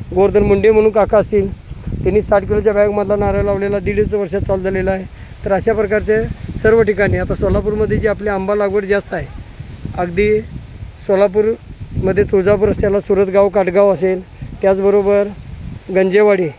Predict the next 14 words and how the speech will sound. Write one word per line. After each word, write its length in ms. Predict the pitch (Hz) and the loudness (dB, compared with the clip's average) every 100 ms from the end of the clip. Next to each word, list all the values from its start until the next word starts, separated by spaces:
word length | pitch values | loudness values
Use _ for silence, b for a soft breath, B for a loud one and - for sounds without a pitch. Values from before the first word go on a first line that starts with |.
| - - | -16 -4
तामरवाडी 400 | 185 202 208 208 | 0 2 4 2
टोल 200 | 190 202 | 2 2
नाका 200 | 202 190 | 2 0
असेल, 320 | 185 190 190 160 - - - - - - - - - - - - - | -2 -2 -2 -6 -12 -12 -10 -10 -10 -8 -8 -6 -8 -8 -8 -8 -6
तसेच, 380 | 196 202 202 - | -2 0 0 -2
अ, 360 | 202 202 196 196 196 - - - - - - - - - - - - | 0 0 0 -4 -8 -14 -16 -14 -14 -14 -14 -12 -10 -8 -8 -12 -6
वाकी 280 | 196 190 214 | -2 -2 0
शिवणे 240 | 202 208 | 2 4
असेल, 340 | 208 180 196 190 185 - - - | 4 2 0 0 -6 -18 -20 -2
नाझरे 320 | 196 190 196 | 0 2 2
मठ 200 | 214 208 | 2 2
असेल, 260 | 202 170 185 | 2 0 0
कोहळा, 380 | - 190 196 196 | 0 2 4 2
जुनोनी, 500 | 185 202 208 202 | 4 4 6 6